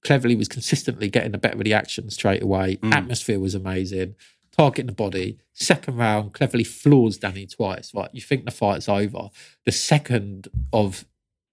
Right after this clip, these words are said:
Speaker 1: the knockdowns was, you know, one of the bigger knockdowns you'll see. It
Speaker 2: Yeah.
Speaker 1: was like a massive left hook,
Speaker 2: Yeah.
Speaker 1: followed by a right hook.
Speaker 2: Yeah.
Speaker 1: As Danny McIntosh was sort of stepping, he was going back in straight lines.
Speaker 2: Yeah.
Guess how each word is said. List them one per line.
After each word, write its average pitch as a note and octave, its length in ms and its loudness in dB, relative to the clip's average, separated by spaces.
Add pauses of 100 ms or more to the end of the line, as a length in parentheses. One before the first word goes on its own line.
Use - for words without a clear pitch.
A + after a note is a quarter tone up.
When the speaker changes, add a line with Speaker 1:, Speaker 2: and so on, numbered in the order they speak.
(300)
Speaker 1:
the B2+ 80 4
knockdowns F#2 760 0 (880)
was, C#3 360 6
you A#3+ 120 0
know, A2+ 380 0
one C#3 200 4
of C3+ 120 2
the A2+ 40 0
bigger C3 240 2
knockdowns G#2+ 720 -4
you'll G#2+ 100 -2
see. F#2+ 400 0
It - 40 4
Speaker 2:
Yeah. A#2 120 8
Speaker 1:
was G2 100 0
like A#2 140 0
a A#2 60 -6
massive B2 480 -4
left - 360 -2
hook, F#2+ 360 -2
Speaker 2:
Yeah. G#2+ 280 2
Speaker 1:
followed A#2 400 6
by G#2 200 4
a - 20 0
right A2+ 300 4
hook. F2 300 -6 (100)
Speaker 2:
Yeah. G#2 240 2
Speaker 1:
As G#2 180 0
Danny G#2+ 200 -2
McIntosh - 500 -6
was G#2 100 -8
sort - 160 -6
of - 60 -4
stepping, G#2+ 460 0
he F#2+ 60 -2
was F#2 120 -4
going G#2+ 180 4
back - 260 -2
in G2+ 80 -14
straight G2+ 320 0
lines. A2 440 0
Speaker 2:
Yeah. G2+ 160 0